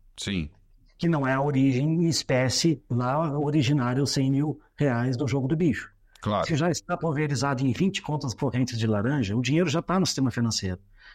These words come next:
Speaker 1: Sim.
Speaker 2: Então, quan-, quando o agente ali regulado vai fazer análise de indício de P L D dentro de um banco, por exemplo, ele vai, "Não, mas tá vindo da conta da, do A, conta do B e conta do C." É um indício importante, tipo assim, diversas contas debitadas para uma
Speaker 1: Não,
Speaker 2: conta
Speaker 1: não,
Speaker 2: creditada,
Speaker 1: só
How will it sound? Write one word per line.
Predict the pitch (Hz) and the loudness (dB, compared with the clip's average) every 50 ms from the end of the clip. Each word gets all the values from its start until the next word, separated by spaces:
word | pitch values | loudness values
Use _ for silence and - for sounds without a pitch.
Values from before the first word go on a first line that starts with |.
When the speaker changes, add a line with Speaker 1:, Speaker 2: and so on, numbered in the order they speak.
| - | -20
Speaker 1:
Sim. | - - - | -16 -10 -2
Speaker 2:
Então, | 208 208 208 196 - - - | 0 0 0 0 -2 -6 -10
quan-, | - 170 196 202 202 - - _ - | -6 -6 -4 -4 -6 -10 -14 _ -4
quando | 165 196 214 208 185 185 | -2 0 0 0 0 2
o | 175 | 2
agente | 160 147 113 127 143 135 127 117 - 131 | 2 2 2 2 2 2 2 0 2 0
ali | 123 117 117 120 113 113 113 - | 0 2 2 0 0 -2 -4 -4
regulado | - 135 127 127 127 123 110 107 104 98 98 90 | -2 -2 -2 0 0 0 0 -2 -2 -4 -4 -4
vai | 113 135 139 | -2 -4 -4
fazer | 135 143 139 117 107 135 | -2 -4 -4 -2 0 0
análise | 127 120 113 117 131 139 131 120 110 113 | 2 2 2 2 0 0 0 0 -2 -2
de | 107 107 110 | -2 0 0
indício | 113 101 110 113 107 - 113 | 2 2 2 0 0 -2 -4
de | 95 101 90 | -4 -4 -2
P | - 107 | 0 0
L | 101 95 98 | 0 0 -2
D | 107 127 123 104 | 0 0 -2 0
dentro | 95 113 120 117 104 | 0 -2 -4 -2 -2
de | 92 101 | -2 -2
um | 101 | 0
banco, | 95 123 123 101 - - | 0 0 -2 -2 -4 -6
por | - 98 95 | -6 -4 -4
exemplo, | 90 101 135 143 123 - - - - - - | -2 0 0 0 0 -4 -8 -20 -20 -16 -10
ele | - 175 143 | -8 -4 0
vai, | 220 214 | 0 2
"Não, | 190 175 143 | 4 4 2
mas | 113 - - | 2 0 -2
tá | 127 120 | -4 -4
vindo | 101 127 151 147 170 | -2 -2 0 0 0
da | 151 151 - | -2 -2 -4
conta | - 139 165 180 - 185 | -2 0 0 0 0 -2
da, | 160 123 135 139 127 123 | -4 -2 -2 -2 -2 0
do | 120 120 120 | 0 -2 0
A, | 113 127 151 160 - | 2 2 2 2 0
conta | - 143 139 - 135 | -2 -6 -4 -2 -2
do | 113 117 113 | -2 -2 0
B | 107 123 143 | 0 0 0
e | 143 | 0
conta | - 156 139 160 | -2 -4 -4 -4
do | 139 - | -4 -2
C." | - - 135 110 95 - - - - - - - - - | -2 0 0 -2 -4 -4 -10 -18 -18 -18 -18 -20 -16 -4
É | - 160 165 180 | -2 0 0 2
um | 196 214 | 4 4
indício | 220 196 151 185 175 - 202 | 4 4 4 2 0 0 0
importante, | - - 220 202 - 214 202 196 175 123 - - - | 0 0 0 0 2 0 0 0 0 -4 -6 -8 -10
tipo | - - - 135 | -8 -2 -2 0
assim, | - - 135 131 | 0 2 2 2
diversas | 120 - 131 120 107 131 147 180 208 147 - - 180 - - | 2 2 0 0 0 0 2 2 2 2 2 0 0 0 -2
contas | - - 143 143 147 147 - 127 107 | -4 -4 -2 -2 -2 0 0 -2 -2
debitadas | 104 123 123 113 127 - - 123 127 131 135 135 - | -2 -2 -4 -4 -4 -4 -2 -2 -2 0 -2 -4 -4
para | - 143 135 131 139 | -2 -2 -2 0 0
uma | 139 151 | 0 -2
Speaker 1:
Não, | 139 - | -2 0
Speaker 2:
conta | 151 139 - - | 0 0 -2 -2
Speaker 1:
não, | |
Speaker 2:
creditada, | - 143 147 - 82 82 - 135 143 160 175 185 | -4 -4 -4 -4 -6 -4 -2 -2 -2 0 0 -2
Speaker 1:
só | - | -4